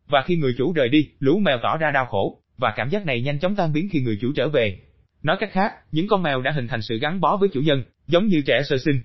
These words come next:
có thể giảm bớt lo lắng và căng thẳng, chỉ bằng cách nhìn chăm chú vào người chăm sóc chính của chúng.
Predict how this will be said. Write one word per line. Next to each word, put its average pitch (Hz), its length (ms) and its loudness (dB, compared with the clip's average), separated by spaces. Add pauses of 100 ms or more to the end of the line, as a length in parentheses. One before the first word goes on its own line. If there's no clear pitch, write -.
(100)
có 208 100 0
thể 143 200 -2
giảm 139 180 0
bớt 185 160 0
lo 123 120 2
lắng 139 280 -2
và 113 160 0
căng 123 160 -4
thẳng, 120 220 -2 (260)
chỉ 185 100 -2
bằng 147 160 2
cách 208 140 -2
nhìn 127 180 0
chăm 139 200 0
chú 202 180 2
vào 127 100 2
người 113 160 -4
chăm 120 140 -2
sóc 170 160 -4
chính 196 160 0
của 139 140 -2
chúng. 180 200 2